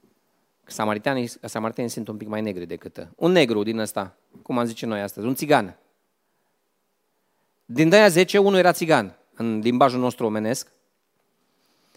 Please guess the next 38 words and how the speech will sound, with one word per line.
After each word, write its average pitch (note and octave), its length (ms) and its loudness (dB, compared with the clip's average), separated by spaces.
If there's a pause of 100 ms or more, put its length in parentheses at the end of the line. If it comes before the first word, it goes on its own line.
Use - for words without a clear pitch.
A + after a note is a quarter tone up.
(460)
Când D#3+ 200 4
s-a D#3+ 160 4
văzut D3+ 280 4
vindecat, F3 720 2 (1300)
a - 120 -4
zis, C3 120 -2
"Lasă-mă F3+ 300 -2
că C#3 100 -2
am B2 100 -2
timp A2 160 -6
să - 80 -10
mă G#2 80 -6
duc G2 140 -14
și - 80 -12
acasă. F#2 380 -12 (1000)
Nu A#2+ 120 -6
e B2 40 2
nicio B2 140 -2
problemă. A2+ 460 -4 (480)
Am B2 180 0
timp A2+ 180 -4
să A#2 120 -6
mă G#2+ 60 -2
duc A2 100 -6
și - 80 -12
la G2 80 -4
preot, A2 340 -4
am G#2 100 -6
timp G2+ 220 -12
să - 80 -14
mă G2 60 -8
duc F#2+ 160 -10
peste - 220 -10
tot." - 280 -12 (1160)
Zice - 160 -8
cuvântul F3 360 -4
lui E3 100 -4
Dumnezeu, C3+ 560 0